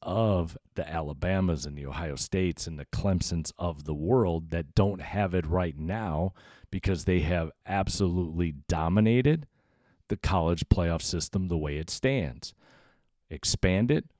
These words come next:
more teams in, greater access, greater access to some of those athletes now who will choose, let's say, and I'm gonna throw Wisconsin in there, and I'm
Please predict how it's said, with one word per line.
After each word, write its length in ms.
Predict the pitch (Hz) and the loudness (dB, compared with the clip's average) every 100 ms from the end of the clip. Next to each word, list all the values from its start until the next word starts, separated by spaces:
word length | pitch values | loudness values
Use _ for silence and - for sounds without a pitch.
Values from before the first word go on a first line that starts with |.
| _ | _
more 180 | 76 69 - | -6 -6 -4
teams 420 | - 80 73 - | -4 -4 -6 -8
in, 400 | 113 123 135 135 - _ _ _ | 0 2 2 0 -6 _ _ _
greater 360 | - 80 71 71 - | -4 -2 -2 -6 -2
access, 640 | 113 107 - 123 120 - - _ _ | -2 0 4 6 6 2 -6 _ _
greater 380 | 98 92 95 - - | -4 -2 -2 -4 0
access 680 | 104 110 - 95 90 85 - _ _ - | 2 2 4 4 4 2 -4 _ _ -4
to 100 | 92 | 0
some 280 | - 104 | 2 2
of 80 | 92 | 2
those 240 | 85 80 - | 2 0 -2
athletes 680 | 95 117 120 95 85 73 - | 0 0 0 0 -2 -2 -4
now 400 | 87 85 82 87 - - - | -2 0 -2 -4 -8 -20 -2
who 140 | 117 | 2
will 220 | 110 95 82 | 4 2 0
choose, 720 | - 113 110 101 92 87 - - _ - | 0 4 6 6 2 -2 -6 -16 _ -6
let's 240 | 92 82 | -4 -2
say, 300 | - 87 82 | -4 -2 -2
and 180 | - 90 | -4 -2
I'm 80 | 85 | 0
gonna 160 | 78 | -2
throw 220 | 73 87 87 | -2 0 0
Wisconsin 640 | 85 - 104 98 - 104 | 0 0 2 4 4 2
in 160 | 87 80 | 2 0
there, 220 | 78 85 | 2 2
and 280 | 85 78 78 | 2 0 -4
I'm 380 | 85 80 78 | -4 -4 -6